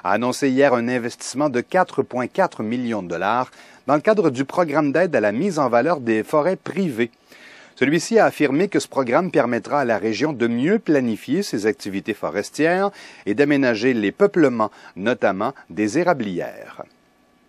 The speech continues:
La Conférence régionale des élus de Chaudière-Appalaches a poursuivi ses travaux dans le cadre de projets liés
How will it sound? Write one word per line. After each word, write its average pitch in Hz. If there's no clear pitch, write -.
La 110
Conférence 151
régionale 131
des 120
élus 120
de 123
Chaudière-Appalaches 110
a 104
poursuivi 107
ses 117
travaux 120
dans 98
le 95
cadre 113
de 98
projets 107
liés 123